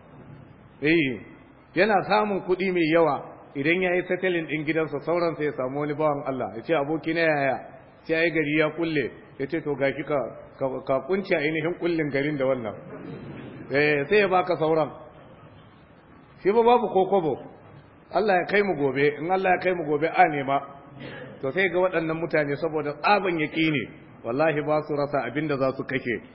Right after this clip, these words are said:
ba su rasa abincin da za su ci, ba su rasa abin da zai rufa musu asiri, wallahi ba za ka taɓa jin wani abu na ɓacin rai ko na kaskanci daga gare su ba, Allah Ta'ala ya rufa musu asiri.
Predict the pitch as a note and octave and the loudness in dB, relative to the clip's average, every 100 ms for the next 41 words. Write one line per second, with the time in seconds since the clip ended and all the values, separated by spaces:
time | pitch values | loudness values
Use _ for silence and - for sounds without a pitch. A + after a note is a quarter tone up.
0 | - - C3+ E3 F3 D#3 D#3 D3+ C3 C#3 | -20 -12 2 2 2 0 -2 -2 -2 -4
1 | C3+ D3+ C#3+ C3+ C3 C3+ - C#3+ C3+ - | -4 -2 0 0 0 -2 -4 -2 -2 -4
2 | - - D3+ F3 F3+ E3 E3 D#3 C3 D#3 | -18 -6 6 6 6 0 0 -2 -2 -2
3 | E3+ D3 D3+ C#3+ C3+ C3+ C#3 A#2+ A#2+ D#3 | -2 -2 -2 -2 -2 -4 -4 -4 -2 0
4 | D3+ D3 C#3 - - - B2+ C#3+ D#3 C#3+ | 2 2 0 -4 -18 -8 -2 2 2 2
5 | C#3 D#3+ F#3 E3 C#3 - A3 F#3 F3+ F#3 | 2 2 2 0 -2 0 2 2 2 4
6 | E3 C3 - - - D3+ F#3 G3 D#3+ D3 | 2 0 -12 -20 -4 0 0 0 -2 -2
7 | D#3 E3 F3+ F3+ F3+ E3+ D#3 D3 D#3 D#3+ | -2 2 6 4 4 0 0 0 -2 -2
8 | D#3+ F3 - F3+ D#3 D#3 C3+ A2+ C#3 D#3 | -2 -4 -2 -4 -2 -4 -4 -2 0 0
9 | D3+ C#3+ C#3 D#3+ D3+ C#3+ C#3 C#3+ C#3 C3 | -2 -4 -2 0 0 0 0 0 -2 -2
10 | B2 A#2 A2 G2+ G2+ G2 | -4 -4 -6 -6 -8 -10